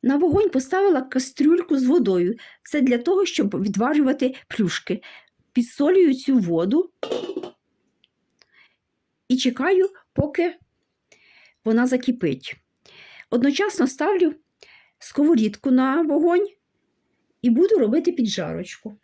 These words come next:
Піджарочку я буду робити з ось такого сала. Бачите, в мене таке красиве сало з переростком є.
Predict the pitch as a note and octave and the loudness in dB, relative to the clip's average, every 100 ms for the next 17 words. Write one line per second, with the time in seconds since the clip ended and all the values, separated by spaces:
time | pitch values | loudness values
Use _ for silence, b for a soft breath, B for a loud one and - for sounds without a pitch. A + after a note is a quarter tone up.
0 | _ A#3 D4 A4 F#4+ - A3+ G3+ B3 B3+ | _ -8 -4 -4 -6 -6 -6 -4 -2 -2
1 | G3+ E4 F#4 - b b b - A3+ - | -2 -2 -4 -10 b b b -8 -6 -4
2 | B3+ B3+ G#3+ F3 b b b b _ - | -2 0 0 -2 b b b b _ -8
3 | G#3+ F#3+ A#3 A3+ - - G3 F#3+ G3 A#3 | -4 -2 0 0 -4 -2 -2 -2 -2 -4
4 | E3 - - - C4+ - A3 F3 - F#3 | -8 -10 -18 -10 -8 -2 0 0 -2 -2
5 | B3 - C4 C4 C#4+ E4 - - E4+ D#4+ | -2 -2 -2 0 0 -2 -6 -2 -2 0
6 | F#4 | -4